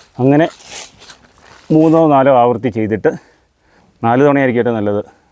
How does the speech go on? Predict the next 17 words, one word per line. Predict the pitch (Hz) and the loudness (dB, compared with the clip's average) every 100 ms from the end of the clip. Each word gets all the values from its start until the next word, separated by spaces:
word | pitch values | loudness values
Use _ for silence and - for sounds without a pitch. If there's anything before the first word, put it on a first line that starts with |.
| _ _ _ _ _ _ _ 110 | _ _ _ _ _ _ _ -2
ആ | 123 131 - - - - _ _ - | 0 0 -4 -16 -20 -20 _ _ 0
ഈ | 131 139 | 2 2
ഒരു | 123 113 | 2 2
ഭാഗം | 113 131 - _ _ _ _ _ - _ _ _ _ - _ - _ _ _ _ _ _ _ _ - 120 | 2 0 -6 _ _ _ _ _ -20 _ _ _ _ -20 _ -20 _ _ _ _ _ _ _ _ -10 -2
അര | 123 - | -2 0
കിലോ | 131 120 | 0 0
വരുന്ന | 113 113 107 | 0 -2 -2
രീതിയിൽ | 104 101 135 160 117 | -4 -4 -6 -8 -10
നമ്മൾ | 107 110 - 139 110 | -6 -6 -8 -4 0
ഒരു | 110 110 101 | 2 2 0
കവറിൻ്റെ | 107 104 104 | -2 0 -2
അകത്താക്കി | 95 98 98 170 - _ _ _ | 0 -2 -2 -8 -12 _ _ _
കൃഷിഭവനിൽ | 110 - 113 110 107 110 127 - | -10 -4 -2 -2 -2 -2 -2 -2
അല്ലെങ്കിൽ | 104 104 107 | -2 0 0
മണ്ണ് | 98 107 101 | 0 0 -2
ടെസ്റ്റ് | 98 107 | -2 -2
ചെയ്യുന്ന | 104 95 | -2 0